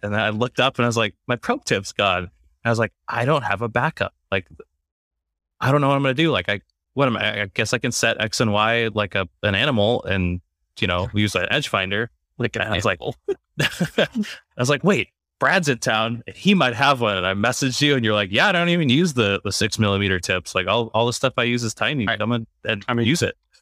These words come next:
Speaker 2: you gave it back to me and I'm pretty sure I put it down on my workbench then.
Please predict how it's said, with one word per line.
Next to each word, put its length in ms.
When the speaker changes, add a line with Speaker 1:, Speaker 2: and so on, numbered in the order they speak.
Speaker 2:
you 140
gave 220
it 100
back 220
to 100
me 140
and 120
I'm 100
pretty 240
sure 240
I 40
put 200
it 100
down 220
on 80
my 80
workbench 520
then. 220